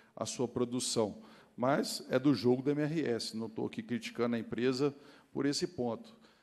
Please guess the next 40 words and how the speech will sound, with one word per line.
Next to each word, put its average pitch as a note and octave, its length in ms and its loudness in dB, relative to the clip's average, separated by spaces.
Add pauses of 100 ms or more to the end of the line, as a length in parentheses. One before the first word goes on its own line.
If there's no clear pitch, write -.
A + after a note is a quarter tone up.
(140)
mas A#2 200 -2
que - 120 -8
é C#3 40 0
um D#3 80 0
absurdo. B2 680 -2 (640)
O G#2+ 80 -16
governo A2+ 360 0
de D3 80 -2
Minas D3 280 0
Gerais, A#2 760 0 (220)
né, A#2+ 200 4
assinar A#2+ 440 -2
um D3 100 2
protocolo C3+ 520 4
de C3+ 120 -4
intenções, A#2+ 680 -4
falando B2+ 320 0
que C#3 80 -4
a - 20 -2
renovação C3 540 2
é C3+ 40 0
benéfica B2 480 0
a A#2 40 -4
Minas B2 240 -2
Gerais, A2 600 -2
com C#3 200 -4
um D3+ 60 0
investimento, C3+ 920 -2 (400)
como B2 200 0
a - 20 0
deputada B2+ 420 4
Ione C3 280 2
coloca, A#2+ 480 0
que - 160 -10
não B2+ 180 0
é B2+ 100 2
investimento, A#2+ 880 -2 (580)
é B2 100 0
um C3 100 2
absurdo. B2 560 -4